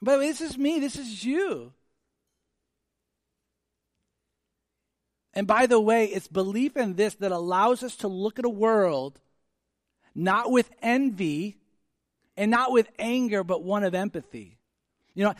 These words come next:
I, I hear people right now that are like, man, you know, they, they just, they want condemnation to come on the world because of its actions.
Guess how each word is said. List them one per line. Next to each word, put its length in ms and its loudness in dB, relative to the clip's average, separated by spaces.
I, 180 0
I 80 0
hear 140 0
people 200 0
right 140 4
now 160 2
that 100 2
are 60 2
like, 240 2
man, 380 0
you 100 -2
know, 80 0
they, 100 2
they 120 2
just, 200 -12
they 80 6
want 340 2
condemnation 760 2
to 60 0
come 140 0
on 80 2
the 60 4
world 460 4
because 260 -4
of 160 -6
its 140 -4
actions. 640 -4